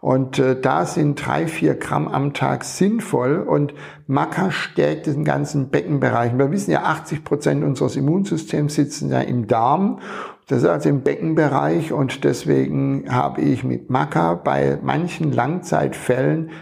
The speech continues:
die Wende eingeleitet, indem ich hochdosiert Maca gegeben habe. Aber man muss immer wieder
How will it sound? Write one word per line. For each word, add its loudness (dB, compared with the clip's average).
die 0
Wende 2
eingeleitet, 2
indem -2
ich -4
hochdosiert 0
Maca -2
gegeben 0
habe. 0
Aber 0
man 2
muss 0
immer 2
wieder 2